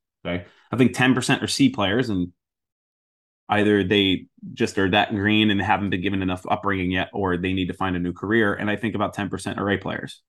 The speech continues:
Okay. That's that. And then I'm talking about the global sales workforce. And that's a broad paint struct-, uh, paint, paintbrush and stroke. Why I say that, though, is 'cause it's really important in my brain, at least when I'm hiring,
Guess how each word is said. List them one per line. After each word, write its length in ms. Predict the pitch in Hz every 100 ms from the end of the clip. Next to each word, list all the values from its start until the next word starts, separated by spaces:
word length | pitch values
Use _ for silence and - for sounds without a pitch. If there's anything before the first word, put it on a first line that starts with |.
| _
Okay. 160 | 92 92
That's 240 | 92 98
that. 280 | - 107 107
And 100 | 120
then 100 | 120
I'm 160 | 123 123
talking 240 | 143 127
about 100 | 117
the 80 | 135
global 680 | 90 104 110 110 107 104 - _ _ _
sales 380 | - 104 92 90
workforce. 520 | 90 80 - - - _ _
And 100 | 98
that's 160 | 110 120
a 60 |
broad 720 | 90 92 98 95 104 110 107 95
paint 200 | 104 92
struct-, 360 | - 90 - -
uh, 180 | - 95 -
paint, 220 | - -
paintbrush 420 | 123 - 95 -
and 100 | 90
stroke. 360 | - 101 80 - _ _ _ _ _ _
Why 280 | 110 165 190
I 140 | 151
say 240 | - 170
that, 200 | 160 135
though, 140 | 131 113
is 80 | 110
'cause 160 | 113
it's 140 | 107 104
really 280 | 123 143
important 360 | 131 101 123 104
in 40 |
my 220 | 95 92 113
brain, 240 | 156 175
at 100 | 170
least 200 | 180 180
when 100 | 110
I'm 120 | 101
hiring, 460 | 120 131 143 170